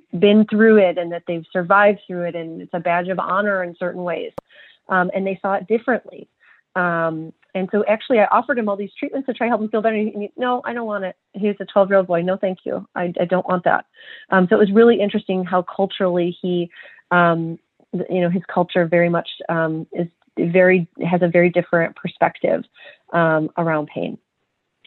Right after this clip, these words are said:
Um, and then I'd say in terms of sensitivity, how can, you know, are there pain genetics in pain? Definitely. Um, another story was a very interesting story. When I was at Boston Children's, there was a little boy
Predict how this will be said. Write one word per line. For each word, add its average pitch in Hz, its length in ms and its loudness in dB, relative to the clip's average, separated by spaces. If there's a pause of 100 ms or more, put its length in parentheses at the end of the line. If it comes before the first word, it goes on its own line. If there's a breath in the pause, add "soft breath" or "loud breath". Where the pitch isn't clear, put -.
(160)
Um, 175 380 2
and 220 120 4
then 214 80 6
I'd 208 180 2
say 190 120 -2
in 190 100 -6
terms 214 260 -4
of 175 100 -10
sensitivity, 190 640 -2
how 202 140 2
can, 202 220 4 (240)
you 196 120 4
know, 185 140 0
are 185 160 2
there 180 140 -2
pain 180 400 -8 (380 loud breath)
genetics 190 520 0
in 180 140 -8
pain? 214 380 -6
Definitely. 226 680 -2 (420 loud breath)
Um, 175 240 0
another 208 300 0
story 180 440 -4
was 180 220 -8 (160)
a 175 80 -6
very 185 400 2
interesting 175 400 -8
story. 170 280 -2
When 175 120 -2
I 170 80 0
was 170 140 -2
at 170 100 -4
Boston 165 420 -6
Children's, 220 400 0
there 175 120 2
was 175 120 0
a 185 40 -6
little 175 260 -2
boy 190 520 0